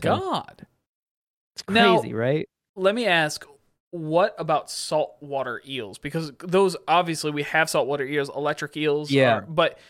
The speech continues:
Speaker 1: you called them fish. So do, are there no, or, like,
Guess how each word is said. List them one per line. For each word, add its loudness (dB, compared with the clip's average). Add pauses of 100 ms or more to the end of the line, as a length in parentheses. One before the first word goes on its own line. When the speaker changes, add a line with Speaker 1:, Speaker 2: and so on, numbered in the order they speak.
(100)
Speaker 1:
you -2
called 2
them -4
fish. -4 (520)
So 4 (480)
do, -2
are 6
there 4
no, -2 (100)
or, 2
like, 0